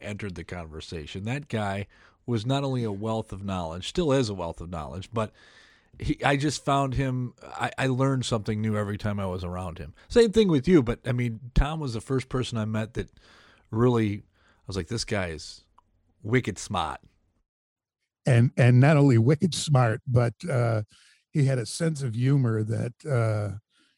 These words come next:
Speaker 2: was second to none.
Speaker 1: Yeah,
Speaker 2: And,
Speaker 1: yeah.
Speaker 2: but the thing I really liked about Tom was he basically trusted me with everything. He said, you know, "Do it whatever way you wanna do it.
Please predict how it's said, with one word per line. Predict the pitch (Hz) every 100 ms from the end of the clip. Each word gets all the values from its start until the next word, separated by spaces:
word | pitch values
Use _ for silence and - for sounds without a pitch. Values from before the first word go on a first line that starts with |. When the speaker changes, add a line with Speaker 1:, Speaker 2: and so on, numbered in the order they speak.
| _ -
Speaker 2:
was | 120
second | - 208 180 127
to |
none. | 117 135 123 117 98 _ _ -
Speaker 1:
Yeah, | 147 127
Speaker 2:
And, | 120 117
Speaker 1:
yeah. | 98 90 _ 160
Speaker 2:
but | 147
the | 156
thing | - 214 190
I |
really | 139 135 208 208
liked | 156 139 123
about | 147 120 120
Tom | - 143 135 131
was | 123 117 110 - _ _ _ _ _ _
he | 160
basically | 156 160 160 190 - 160 147
trusted | - 180 175 - 156 131
me | 135
with | 123 117 _ -
everything. | 165 139 117 139 107 90
He | 120
said, | 117 135 110
you | 131
know, | 120 110 - _ -
"Do | 107 170 196
it | 170 - -
whatever | 135 151 165 170
way | 156 156
you | 147 147
wanna | 151 139
do | 131 139
it. | 147